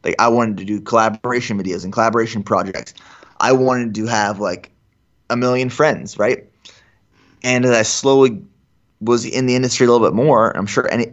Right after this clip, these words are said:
any industry is like this, you realize, well, your values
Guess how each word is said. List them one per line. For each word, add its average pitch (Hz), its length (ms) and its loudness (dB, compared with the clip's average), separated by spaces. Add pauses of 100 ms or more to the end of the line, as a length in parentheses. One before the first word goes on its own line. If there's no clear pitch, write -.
any 135 240 2
industry 107 360 -2
is 101 80 -2
like 101 160 0
this, 87 300 -4 (920)
you 135 200 4
realize, 127 460 4 (280)
well, 117 120 -2
your 156 100 4
values 123 600 0